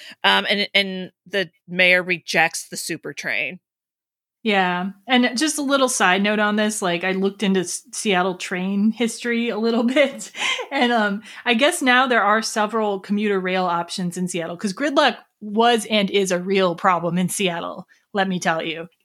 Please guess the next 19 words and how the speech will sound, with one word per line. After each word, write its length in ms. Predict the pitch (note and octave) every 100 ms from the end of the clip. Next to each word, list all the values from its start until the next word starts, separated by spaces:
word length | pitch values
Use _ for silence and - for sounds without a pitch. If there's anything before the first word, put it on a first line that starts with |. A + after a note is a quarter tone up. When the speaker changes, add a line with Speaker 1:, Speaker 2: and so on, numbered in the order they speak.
| G3+
Speaker 2:
The, 220 | G3+ G3+ G#3+
there's 240 | G#3 G3
now 240 | G#3+ G#3+
the 120 | G#3 -
Sounder 580 | - G3+ G#3 A#3 A#3+ A3+
train 380 | - A#3+ A#3+
line, 320 | A#3 A#3 A3+ A3+
begun 300 | F#3+ F#3+ F#3+
in 100 | F#3
September 420 | - - F#3 F3+
two 180 | F3 E3+
thousand, 640 | G#3 G3 G#3 G#3+ A3 G#3+
and 120 | F3
more 200 | F3 F3+
extensions 520 | F3 - G3 F3 E3+ -
planned 300 | G3 F#3+ F3
in 60 |
the 60 | D#3+
future. 600 | - A3 A3 A3+ G#3+